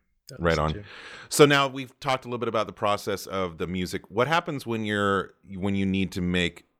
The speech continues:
Speaker 2: your effects? Like, let's say, okay, you're sitting down, you got your, your A C five or something,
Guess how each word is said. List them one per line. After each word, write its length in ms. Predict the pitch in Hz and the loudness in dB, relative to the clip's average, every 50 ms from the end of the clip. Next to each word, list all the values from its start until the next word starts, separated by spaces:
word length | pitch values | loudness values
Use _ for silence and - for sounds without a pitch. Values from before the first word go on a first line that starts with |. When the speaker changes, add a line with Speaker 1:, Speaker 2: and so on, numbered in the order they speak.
| _ - | _ -8
Speaker 2:
your 200 | 78 82 87 87 | -4 0 0 0
effects? 460 | 82 - - 101 - - - - - | 0 2 0 0 0 0 -4 -6 -6
Like, 160 | 82 78 90 | -6 -2 0
let's 160 | 92 87 - | -2 -2 0
say, 180 | - 101 90 85 | 2 2 2 2
okay, 160 | 80 - 90 | 0 0 -2
you're 140 | 82 78 80 | -2 -2 -4
sitting 280 | 78 - - - 92 92 | -4 -4 -6 -4 -2 -2
down, 240 | 90 90 87 87 85 | 0 0 0 0 -2
you 60 | 78 | 0
got 160 | 85 82 78 | -2 -2 -2
your, 320 | 73 78 80 82 80 78 - - - - _ - | -2 -2 -2 -2 -2 -2 -6 -10 -18 -20 _ -6
your 160 | 78 80 82 | -4 -2 0
A 200 | 80 92 95 101 | 2 2 2 0
C 240 | 95 - 101 95 90 | 0 -2 -2 -4 -2
five 440 | - - 95 87 87 85 85 82 76 | 0 2 4 4 4 4 2 0 -2
or 80 | 82 | -4
something, 560 | 78 - 85 80 78 80 78 73 73 76 76 | -6 -6 -10 -10 -8 -10 -10 -10 -10 -12 -14